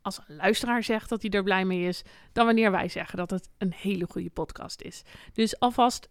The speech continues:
dank je wel daarvoor. Vind je dit iets te ingewikkeld? Dan kun je ons natuurlijk ook ouderwetse mailtjes sturen. Dat kan naar dementie in de familie at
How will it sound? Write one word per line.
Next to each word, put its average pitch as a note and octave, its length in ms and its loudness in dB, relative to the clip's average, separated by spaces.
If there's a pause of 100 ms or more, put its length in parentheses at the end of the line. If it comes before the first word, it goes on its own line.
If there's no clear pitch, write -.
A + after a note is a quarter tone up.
dank F#3+ 240 0
je F#3+ 100 -4
wel D3+ 180 -4
daarvoor. - 500 -12 (400)
Vind E4 200 4
je F4+ 60 2
dit D#4+ 240 2
iets - 240 0
te - 80 -4
ingewikkeld? C4 800 0
Dan A3 360 4
kun C#4 140 4
je B3 100 4
ons A3+ 220 2
natuurlijk G3+ 360 0
ook F#3+ 340 4
ouderwetse B3+ 600 4
mailtjes G3 340 0
sturen. F#3+ 320 -2
Dat F#3+ 160 -2
kan G3+ 180 -2
naar F#3+ 240 2
dementie A#3 720 0
in G#3+ 80 0
de G#3+ 60 2
familie G3+ 460 2 (440)
at B3+ 280 0